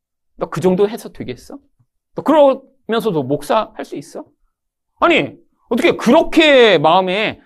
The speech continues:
다른 사람이 미우면서, 어, 그러면서 너 어떻게 하나님한테 사랑을 받겠어?" 여러분, 인간의 이 불의가 공격되면 두 가지의 경향이 나타납니다.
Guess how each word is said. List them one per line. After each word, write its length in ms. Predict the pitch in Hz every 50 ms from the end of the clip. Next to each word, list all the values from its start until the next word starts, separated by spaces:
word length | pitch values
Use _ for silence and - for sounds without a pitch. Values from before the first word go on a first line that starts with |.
| _ _
다른 220 | - - 147 170 190
사람이 320 | 220 214 190 185 175 151
미우면서, 840 | 123 123 123 135 156 160 160 139 117 110 - 208 226 202 - - _ _ _ _ _ _ _
어, 100 | - 226
그러면서 300 | - - 254 269 254 226 180
너 340 | 190 208 220 185 - - - -
어떻게 680 | 147 143 143 - - - 247 226 233 233 185 139 - - _ _ _ _ _ _
하나님한테 720 | _ - - - 220 208 196 185 175 175 170 151 - -
사랑을 380 | - - - 214 208 - - 87
받겠어?" 460 | - - _ _ - - _ _ - _ _ _ _ _ _ _ _ _ _ _ - - _ _ _ _ _ _ -
여러분, 200 | - 269 349 302
인간의 400 | 190 143 160 214 247 254 240 226
이 100 | 226 -
불의가 340 | - - 165 196 196 190 185
공격되면 500 | - 160 151 165 147 - 147 151 170 170
두 120 | - -
가지의 380 | 147 196 196 170 165 151 135 120
경향이 320 | - - 110 117 120 120 117
나타납니다. 540 | 113 107 _ - 101 - 110 _ - _